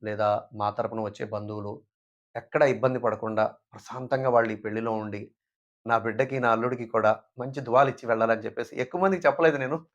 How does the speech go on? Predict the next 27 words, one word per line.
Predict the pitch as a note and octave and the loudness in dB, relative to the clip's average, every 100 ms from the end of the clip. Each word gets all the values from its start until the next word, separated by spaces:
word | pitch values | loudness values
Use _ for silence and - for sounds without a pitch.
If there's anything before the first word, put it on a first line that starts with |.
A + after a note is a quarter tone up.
| _ _ _ | _ _ _
అది | B2+ C#3 | 2 2
నేను | C3 | 0
నెక్స్ట్ | A#2 A2+ - | -2 -4 -2
వీడియోలో | D3+ D#3 | 2 4
చెప్తాను | E3 D#3+ - D#3+ | 2 -2 2 0
మీకు | C#3+ C3 | 2 0
అసలు | B2 | 0
ఏం | B2 C#3+ | 0 2
జరిగింది | D3 C3+ C3 | 2 2 2
అన్నది | B2 B2 | 0 -2
పూర్తిగా | B2 B2 B2+ | -6 -8 -10
ఒక | A#2+ | -10
వీడియో | A#2 B2+ | -8 -4
చేస్తాను | B2 - A2+ | -2 -4 -10
ఇన్షాల్లా. | G#2 B2 A#2+ - - _ - - - _ _ | -16 -16 -12 -12 -12 _ -20 -20 -20 _ _
ఆ, | A2+ | 4
అయితే | A#2 B2 | 4 4
ఇప్పుడు | D#3 C#3 | 2 6
ఎవరెవరు | C3 D3 D#3 | 6 8 6
ఉన్నారంటే | D3+ C#3+ D3 | 4 4 2
ముఖ్యమైన | F3+ C#3 D3 D3 | -2 -4 -4 -4
వ్యక్తులు | C3 - F#3+ | -4 -8 -10
ముఫ్తీ | C#3 - | -10 -10
ముదస్సిర్ | B2 A#2+ B2 C3 | -4 -4 -2 0
గారు, | A#2 A2 - _ _ _ _ _ _ _ _ | 2 0 -4 _ _ _ _ _ _ _ _
ఆ, | A2 A2 G#2+ G#2+ - _ _ - | 2 6 6 4 -2 _ _ -6
అనంతపురం, | B2 A#2 A2 E3+ B3 | -6 -2 2 2 0